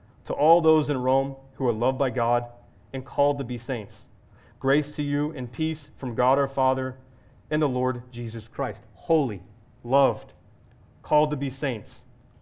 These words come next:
our identity as believers this morning. Then he adds some personal words. Verse eight, First, I thank my God through Jesus Christ for all of you because your faith is proclaimed in all the world. For God is my witness, whom I serve with my spirit in the gospel of his Son,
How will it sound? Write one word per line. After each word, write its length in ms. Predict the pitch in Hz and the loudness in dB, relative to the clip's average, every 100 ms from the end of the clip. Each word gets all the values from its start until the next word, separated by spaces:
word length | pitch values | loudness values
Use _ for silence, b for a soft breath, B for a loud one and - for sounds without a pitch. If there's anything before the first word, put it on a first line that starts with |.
| - | 0
our 120 | 131 | 2
identity 520 | 131 127 147 143 135 | 2 2 -2 -2 -2
as 180 | 131 123 | -4 -6
believers 720 | 113 117 127 127 123 107 - - - | -6 -4 -4 -2 -4 -6 -12 -20 -16
this 180 | 127 - | -14 -8
morning. 320 | 123 120 101 | -2 -2 -2
Then 100 | 120 | -2
he 100 | 160 | 0
adds 240 | 151 147 147 | 2 0 -2
some 100 | 127 | -6
personal 380 | 147 135 135 123 | -4 -4 -4 -2
words. 400 | 139 107 - - B B B | -2 -2 -8 -20 B B B
Verse 240 | 123 123 151 | -6 -4 -2
eight, 260 | 131 120 - B B B - - | -2 -4 -14 B B B -20 -2
First, 300 | 170 160 156 | 0 0 -2
I 100 | 135 | -4
thank 260 | 147 156 | -2 -2
my 140 | 156 139 | -2 -2
God 380 | 135 143 143 135 | 2 2 0 -2
through 100 | 123 | -4
Jesus 380 | 135 135 135 | -4 -4 -6
Christ 360 | - 139 139 131 | -4 -2 -2 -2
for 120 | 120 | -2
all 180 | 123 147 | 0 0
of 100 | 123 | -2
you 160 | 135 127 | -4 -4
because 480 | 117 139 127 123 | -6 -2 -2 -2
your 100 | 127 | -6
faith 340 | 113 147 160 143 | -6 -4 -2 -4
is 100 | 117 | -8
proclaimed 480 | 139 131 143 143 139 | -8 -6 -4 -4 -2
in 60 | |
all 140 | 139 139 | 0 -2
the 60 | |
world. 360 | 135 151 131 - B B B B - | -2 -2 -2 -6 B B B B -10
For 160 | 135 | -4
God 280 | 120 139 151 | 2 4 4
is 80 | 147 | 2
my 140 | 151 | 0
witness, 400 | 131 143 143 127 | 0 0 -2 -8
whom 260 | - 156 160 | -4 -2 -2
I 120 | 139 | -4
serve 400 | - 151 156 139 | -6 -4 -2 -2
with 80 | 135 | -4
my 160 | 131 | -4
spirit 480 | 123 - 156 151 165 | -6 -6 -2 -2 -2
in 80 | 135 | -6
the 80 | 120 | -4
gospel 440 | 123 127 127 131 | -2 -2 -4 -6
of 60 | 117 | -8
his 140 | 113 | -8
Son, 380 | - 131 127 | -8 -6 -6